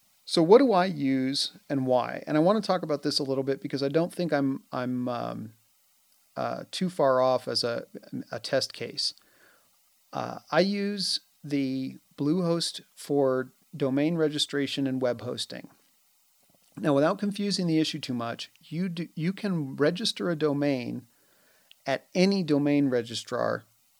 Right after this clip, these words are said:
So, uh, Bluehost, Google, um, uh, Namecheap, any, any of them, and you can have hosting on a completely different,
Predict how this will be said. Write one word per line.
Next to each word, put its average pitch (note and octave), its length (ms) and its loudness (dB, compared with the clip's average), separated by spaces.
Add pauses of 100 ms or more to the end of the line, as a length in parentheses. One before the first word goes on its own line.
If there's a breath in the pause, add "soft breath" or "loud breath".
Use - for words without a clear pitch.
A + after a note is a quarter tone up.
(220)
So, C3 540 0 (560)
uh, B2+ 420 -2
Bluehost, D3 720 2 (100)
Google, C#3+ 600 2 (560 soft breath)
um, A#2+ 680 -4 (880)
uh, A#2 300 -8
Namecheap, C#3+ 800 2
any, F3+ 240 4 (220)
any G3 260 0
of B2+ 160 2
them, B2 300 -8 (160)
and D3+ 140 2
you A3 120 0
can A3+ 160 0
have G#3 280 -2
hosting E3+ 560 -2
on C#3+ 120 0
a C#3 40 0
completely E3 640 -4
different, D3 420 -4